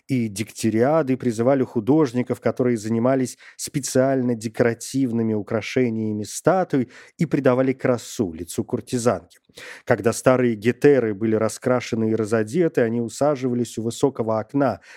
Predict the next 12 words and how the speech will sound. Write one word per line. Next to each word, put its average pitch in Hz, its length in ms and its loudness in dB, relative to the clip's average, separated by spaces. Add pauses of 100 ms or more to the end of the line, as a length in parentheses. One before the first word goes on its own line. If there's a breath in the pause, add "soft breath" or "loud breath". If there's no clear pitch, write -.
(100 loud breath)
выходившего 110 640 -2
на 123 160 2
улицу. 92 460 -6 (300 loud breath)
Отсюда 151 520 0
они 147 180 0
зазывали 135 560 0
прохожих, 131 720 -2
держа 131 360 0
в 139 60 -4
руках 143 400 -2
миртовую 151 720 0
ветку, 147 540 -2